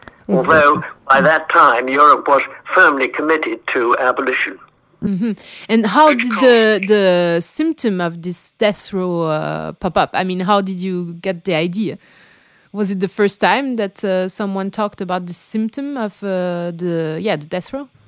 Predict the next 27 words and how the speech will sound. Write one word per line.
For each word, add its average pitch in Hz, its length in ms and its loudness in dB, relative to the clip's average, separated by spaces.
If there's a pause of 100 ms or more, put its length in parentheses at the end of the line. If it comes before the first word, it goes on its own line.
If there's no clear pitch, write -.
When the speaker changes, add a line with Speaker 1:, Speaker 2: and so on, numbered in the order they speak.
(420)
Speaker 2:
Um, 147 260 4
I 160 120 4
got 202 240 2
the 160 80 0
idea 139 580 0
because 151 400 0
immediately 139 600 -2
I 127 100 2
realized 120 600 4
that 131 180 0
the 131 100 -2
death 139 300 0
penalty 131 360 2
argument 131 540 2
would 139 180 -6
fail. 151 420 2 (140)
Speaker 1:
Mm-hmm. 202 360 2 (120)
Speaker 2:
And 123 160 -2
if 127 140 -4
the 131 80 -6
death 135 320 0
penalty 131 480 -2
argument 123 420 4
was 123 220 -4
failed, 127 320 4
it 120 100 -2
was 127 120 -2